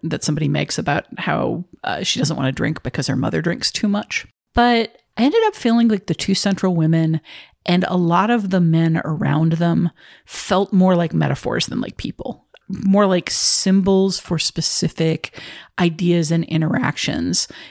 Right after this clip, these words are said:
than characters I necessarily believed in. And that it certainly isn't the fault of the acting at all. I think there's some really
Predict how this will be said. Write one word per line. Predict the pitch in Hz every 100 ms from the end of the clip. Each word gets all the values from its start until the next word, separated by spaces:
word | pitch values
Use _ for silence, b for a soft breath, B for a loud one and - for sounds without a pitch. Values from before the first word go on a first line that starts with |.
| B
than | 165 165 165 160 151 -
characters | - 165 170 175
I | 170
necessarily | 165 - 170 165 160 156
believed | 156 - 214 220
in. | - - - B B B B B B
And | 185 185
that | 190 190
it | -
certainly | - - 147 226 277
isn't | 233 214
the | 185
fault | - 170
of | 160
the | 151 - -
acting | 165 - 214 214 226
at | 220
all. | 214 220
I | 214
think | - 185
there's | 170 -
some | 151 147
really | 147 175 156 160 175